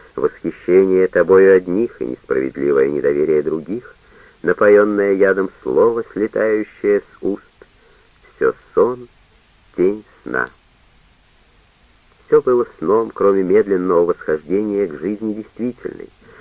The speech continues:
кроме твоего зарождения и крепнущей силы твоей. Приблизи ухо уст моих, и вон ми слову,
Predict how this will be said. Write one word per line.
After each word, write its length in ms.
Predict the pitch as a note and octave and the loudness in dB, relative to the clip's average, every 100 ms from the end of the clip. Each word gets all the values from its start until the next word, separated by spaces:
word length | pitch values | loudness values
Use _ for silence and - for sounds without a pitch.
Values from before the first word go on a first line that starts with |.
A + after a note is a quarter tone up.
| - | -20
кроме 340 | - D2 F2 F#2+ | -4 0 2 0
твоего 460 | - F2 F#2+ G2+ | 2 4 4 4
зарождения 840 | G2+ G2 F#2 - F2+ A#2+ A#2+ A#2+ A#2+ | 2 2 0 -4 0 0 0 -2 -4
и 160 | A2+ | -6
крепнущей 800 | - - E2+ - G2 F#2+ - E2+ - - | -6 -2 -2 -2 -8 -10 -12 -14 -12 -8
силы 260 | C#2+ B1 - | -8 -8 -10
твоей. 420 | B1 B1 A#1+ G#1+ _ _ _ _ _ _ _ _ _ | -10 -8 -12 -16 _ _ _ _ _ _ _ _ _
Приблизи 560 | A#2 C#3+ D3+ C3 G#2+ - | -6 -4 -4 -6 -6 -4
ухо 460 | B2 - - G#2+ - | -4 -4 -2 -2 -2
уст 340 | A#2 A2+ _ | -6 -8 _
моих, 500 | F#2+ G2+ G#2 G2 - _ _ - _ - | -6 -2 -2 -4 -10 _ _ -20 _ -2
и 120 | G2+ | 2
вон 320 | G#2 G#2+ G#2 | 2 2 0
ми 160 | A2+ A#2 - | -4 -6 -10
слову, 500 | E2 A#2 B2+ A#2+ | -2 0 2 -2